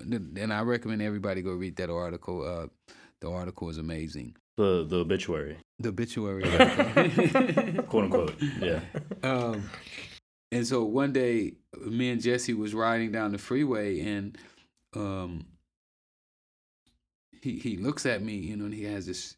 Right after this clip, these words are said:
Speaker 1: this strange look on his face, and he's like, I'm like, "Man, what's wrong with you?" Like he had saw a ghost.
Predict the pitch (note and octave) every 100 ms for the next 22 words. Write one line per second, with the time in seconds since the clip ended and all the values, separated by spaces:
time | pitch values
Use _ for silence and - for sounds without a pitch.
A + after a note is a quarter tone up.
0 | - G2 - A2 G#2 F#2 A#2 G#2 F2 D#2+
1 | A#2+ B2 G2 G2 G#2 F#2+ D2 A1 - _
2 | _ _ _ _ _ _ _ _ - B2
3 | B2 D#3 D#3+ E3 - D3 D3 C#3+ E3+ C3+
4 | G2 G2+ A2+ F#2 - F#2 D#2+ G#2 C#3+ -
5 | - -